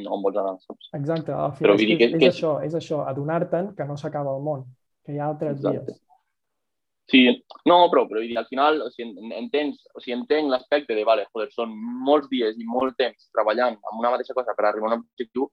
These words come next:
Speaker 1: però vull dir que si no arribes a un objectiu no vol dir que s'hagi acabat i que ja no hi puguis arribar. Que sí que és una putada perquè has ficat molt esforç i no hi has arribat tal i com tu hi volies arribar, però no significa que no hi puguis arribar, saps? Però,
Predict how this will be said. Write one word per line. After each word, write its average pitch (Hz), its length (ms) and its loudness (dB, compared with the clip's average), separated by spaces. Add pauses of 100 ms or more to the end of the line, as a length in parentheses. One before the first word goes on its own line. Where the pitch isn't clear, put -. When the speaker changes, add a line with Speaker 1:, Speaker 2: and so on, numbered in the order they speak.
(140)
Speaker 1:
però 123 140 6
vull 127 80 8
dir 127 80 6
que 135 80 0
si 139 100 4
no 151 60 10
arribes 175 180 6
a 170 80 0
un 156 80 -6
objectiu 147 320 -2
no 151 140 2
vol 170 100 0
dir 180 140 -2
que 147 80 -2
s'hagi 117 180 -6
acabat 117 320 0
i 110 80 -14
que 120 80 -4
ja 123 80 0
no 123 80 -4
hi 123 140 -8
puguis 120 260 -6
arribar. 104 320 -4 (420)
Que 123 140 -4
sí 156 80 -2
que 156 80 2
és - 60 -8
una 135 100 4
putada 151 320 6
perquè 120 160 -4
has - 80 -14
ficat 135 160 -6
molt 123 160 -8
esforç 143 320 -4
i 117 80 -12
no 117 80 -6
hi 123 80 -6
has 127 160 -6
arribat 120 320 -4
tal 127 160 4
i 123 40 -6
com 123 160 -6
tu 123 100 -6
hi - 20 -8
volies 113 240 -4
arribar, 107 300 0 (340)
però 117 100 2
no 127 60 -2
significa 135 320 0
que 117 80 4
no 107 80 0
hi 104 80 -6
puguis 107 240 -2
arribar, 98 240 -2 (320)
saps? - 160 -4 (1600)
Però, 131 160 10